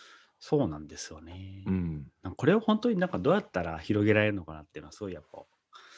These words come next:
Speaker 1: なんか思うんですよね、
Speaker 2: ね。
Speaker 1: 最近。
Speaker 2: うん、うん、うん。うん。そう。なんか、
Speaker 1: 気軽にというか。
Speaker 2: このなんかっていうのが気づ-、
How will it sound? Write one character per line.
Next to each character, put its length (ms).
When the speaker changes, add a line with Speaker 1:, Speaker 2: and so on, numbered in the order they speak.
Speaker 1:
な 60
ん 40
か 220
思 220
う 40
ん 40
で 60
す 100
よ 60
ね、 120
Speaker 2:
ね。 100
Speaker 1:
最 200
近。 180
Speaker 2:
う 40
ん、 20
う 40
ん、 600
う 40
ん。 40
う 40
ん。 140
そ 640
う。 60
な 140
ん 60
か、 360
Speaker 1:
気 140
軽 220
に 60
と 40
い 20
う 40
か。 60
Speaker 2:
こ 60
の 60
な 120
ん 20
か 120
っ 40
て 80
い 20
う 40
の 80
が 80
気 80
づ-、 260